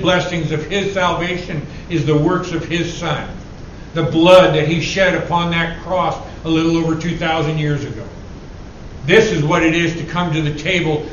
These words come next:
of remembrance, to remember what he has done. Do you ever get tired of it? Does it ever get old to you? Not to God's people, it doesn't. It's the very same thing that reminds us every day that we get up out of bed,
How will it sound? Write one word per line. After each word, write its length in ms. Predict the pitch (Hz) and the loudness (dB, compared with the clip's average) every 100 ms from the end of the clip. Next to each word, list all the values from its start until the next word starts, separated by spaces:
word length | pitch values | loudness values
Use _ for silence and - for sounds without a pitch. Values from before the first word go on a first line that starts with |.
| - | -8
of 160 | 156 143 | -2 2
remembrance, 540 | 147 170 156 135 - | 4 4 2 -2 -4
to 100 | 160 | -4
remember 440 | 156 156 185 196 180 | -2 0 0 2 2
what 260 | 185 190 | 2 2
he 320 | - 214 196 | -2 0 0
has 160 | 139 - | 0 -4
done. 280 | - 110 101 - - - - - - - - - - | -6 -6 -8 -10 -12 -16 -16 -16 -16 -16 -16 -16 -8
Do 80 | 143 | -4
you 60 | |
ever 100 | 180 | -4
get 180 | 185 185 | -4 -4
tired 340 | 151 165 185 185 | -4 -2 0 -2
of 80 | |
it? 160 | 185 202 - - - - - - | -4 -8 -12 -14 -16 -16 -16 -10
Does 160 | 143 151 | -4 0
it 80 | |
ever 200 | 180 190 | 2 2
get 180 | 185 190 | 2 2
old 300 | 185 190 190 | 2 0 -2
to 80 | 180 | -4
you? 300 | 180 180 202 208 - - - - - - - - - - - - - | -4 -4 -6 -8 -10 -12 -14 -14 -14 -12 -14 -14 -14 -14 -14 -14 -10
Not 180 | 147 143 | -8 -6
to 60 | 165 | -4
God's 340 | 170 170 - | -2 -2 -2
people, 320 | 170 156 147 | -4 -4 -6
it 120 | 131 | -6
doesn't. 280 | 139 131 139 - - - - - - - - - - 147 | -6 -6 -6 -10 -12 -12 -12 -12 -14 -14 -14 -12 -10 -10
It's 180 | 147 | -8
the 120 | - 143 | -4 0
very 320 | 165 175 190 | 0 2 0
same 360 | 190 190 180 | 0 -2 -2
thing 280 | - 185 180 | -2 -2 -2
that 160 | 160 151 | -2 -4
reminds 540 | 160 165 175 175 147 | -4 -2 0 0 0
us 200 | 165 160 | 0 -2
every 400 | 175 180 180 185 | -2 -2 0 0
day 460 | 185 185 180 175 - - | 4 2 2 0 -2 -6
that 100 | 180 | -6
we 140 | 170 165 | 0 0
get 240 | 151 175 | 2 0
up 160 | 175 170 | 0 0
out 240 | 170 175 | 0 0
of 80 | 160 | 0
bed, 480 | 165 160 151 147 | 2 2 2 -2